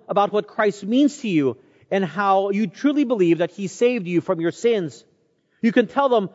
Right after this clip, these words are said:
about how they can receive this free gift of salvation. We need to remember that God's gift of salvation in the person of His Son Jesus is not something we need to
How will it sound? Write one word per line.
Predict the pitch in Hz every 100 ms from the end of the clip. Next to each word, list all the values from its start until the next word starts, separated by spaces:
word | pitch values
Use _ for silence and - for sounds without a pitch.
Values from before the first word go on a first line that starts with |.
| -
about | 196 202
how | 160 202 190 170 _ _ 147
they | 233 269
can | 269 220
receive | 226 - 285 262 190 139 - _
this | 151 202 -
free | - - 311 254
gift | 185 180 -
of | 156
salvation. | - 175 165 196 240 - 147 123 _ _ _ _ _ _ _ _ _ _ _ _ _ -
We | 233
need | 240
to | 226
remember | 202 208 226 185
that | 175 165 - -
God's | 151 202 196 143
gift | 139 214 220
of | -
salvation | 214 190 170 226 - 170 135 - -
in | 202
the | 180
person | - - 254 240 208 165 156 - _
of | 160 160
His | 180
Son | - 202
Jesus | 156 208 180 165 147
is | 196 170 - -
not | 214 277
something | - 269 240 233 190
we | 208
need | 208 202
to | - 190 170